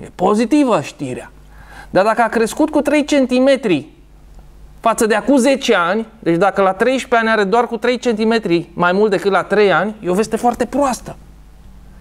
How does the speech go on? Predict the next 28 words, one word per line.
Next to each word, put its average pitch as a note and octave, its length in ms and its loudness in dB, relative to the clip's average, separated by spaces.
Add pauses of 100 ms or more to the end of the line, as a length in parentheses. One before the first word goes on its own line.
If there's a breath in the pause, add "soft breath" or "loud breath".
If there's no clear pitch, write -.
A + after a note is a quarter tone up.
(320 loud breath)
E - 60 -8
cam D#4 240 0
așa E4+ 220 0
e F#4 40 2
și F4+ 120 0
cu D#4+ 140 0
datele D3+ 360 -2
astea. - 240 -14 (600 loud breath)
Bandiții, G#3+ 880 0
hoțomanii, A#3+ 1080 0 (680 loud breath)
vă A3 180 2
aruncă F4 460 0
știrile B3+ 480 0
astea, G3+ 420 -2 (600 loud breath)
știind E4+ 360 -2
că D4 100 0
voi A#3+ 140 2
nu A#3+ 80 2
înțelegeți F#3 520 0
mai E3+ 140 0
nimic E3 240 -2
din C#3+ 160 -2
ele, E3+ 320 -8 (140)
și - 120 -10
vă D#4 120 0
zice D#4 240 -2
așa: G#3+ 240 -4 (380 loud breath)
„Ce-a - 160 -8